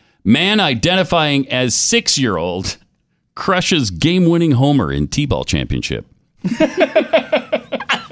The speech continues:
Well, he identifies as a six-year-old, so he is a six-year-old.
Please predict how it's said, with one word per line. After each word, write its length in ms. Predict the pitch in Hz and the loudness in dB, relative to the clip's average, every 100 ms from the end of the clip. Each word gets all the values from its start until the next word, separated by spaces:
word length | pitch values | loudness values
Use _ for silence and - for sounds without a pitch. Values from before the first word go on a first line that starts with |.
| 254 294 _ - - - - | -8 -8 _ -16 -16 -10 -2
Well, 100 | 370 | 0
he 60 | |
identifies 640 | 247 220 294 - 247 220 180 | 2 2 0 2 0 0 -2
as 140 | 160 | -4
a 80 | 160 | -4
six-year-old, 640 | - 151 - 165 214 233 | -2 -4 0 0 0 0
so 320 | 226 220 214 | 2 4 4
he 220 | 202 226 247 | 4 4 2
is 120 | 247 | 2
a 60 | 202 | 0
six-year-old. 760 | - 156 - 107 80 57 - | 0 0 0 0 0 -4 -12